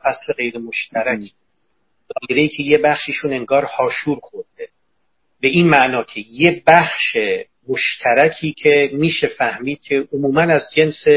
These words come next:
Speaker 1: مبادی و مبانی انسان شناختی و جهان شناختی است که حالا در ادامه گفتگو اگر برسیم به سقراط و چگونگی ریزش آراء سقراط و روش سقراط در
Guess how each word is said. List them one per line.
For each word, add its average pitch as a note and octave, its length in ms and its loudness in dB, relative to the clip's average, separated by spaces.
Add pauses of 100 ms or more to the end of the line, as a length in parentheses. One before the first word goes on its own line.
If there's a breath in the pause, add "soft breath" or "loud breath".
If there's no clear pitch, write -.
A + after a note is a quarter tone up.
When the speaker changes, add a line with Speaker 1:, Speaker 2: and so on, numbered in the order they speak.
(140)
Speaker 1:
مبادی A#2+ 520 -2
و D3 80 0
مبانی B2 640 -2 (580)
انسان B2 400 -6
شناختی C3+ 840 -6 (680)
و C3+ 260 6 (100)
جهان B2 280 2
شناختی B2 520 -6
است - 140 -6
که D3+ 100 0
حالا B2 180 0
در A#2+ 240 -2
ادامه B2 340 -4
گفتگو B2+ 480 -8
اگر B2 300 -6 (100)
برسیم C3+ 540 -4 (420)
به A#2+ 80 -12 (140)
سقراط A#2+ 380 -2 (100)
و A2 260 -2 (100)
چگونگی A#2 840 -8
ریزش B2+ 640 -2 (460)
آراء C#3+ 360 4 (140)
سقراط A#2+ 400 -4
و A#2 140 -2
روش A#2+ 360 -2 (120)
سقراط B2 360 -6
در A2 160 -4